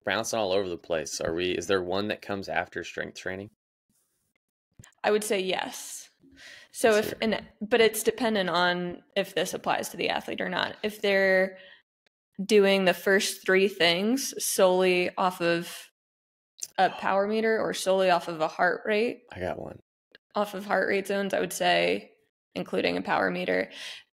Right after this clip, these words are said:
Speaker 2: I guess you could call this, like, tracking progress or, like, I don't know what I'm trying to say here, metrics to track, a,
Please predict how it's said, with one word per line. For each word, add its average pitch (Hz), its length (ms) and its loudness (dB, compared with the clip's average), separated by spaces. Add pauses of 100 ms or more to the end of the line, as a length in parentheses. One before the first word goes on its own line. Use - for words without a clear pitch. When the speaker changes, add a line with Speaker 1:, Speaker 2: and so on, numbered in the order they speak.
(100)
Speaker 2:
I 220 60 2
guess 247 240 2
you 247 80 -4
could - 380 -4
call 196 220 2
this, 190 260 2
like, 180 380 -2 (520)
tracking 185 480 0
progress 226 880 -2 (100)
or, 190 180 4
like, - 420 0 (1200)
I 214 40 -6
don't 196 120 0
know 180 140 4
what 175 100 -2
I'm 180 100 -6
trying 185 140 -8
to 196 80 -6
say 208 140 -4
here, - 120 -2
metrics 180 600 -2
to 180 100 -10
track, 170 480 -2
a, 170 180 -6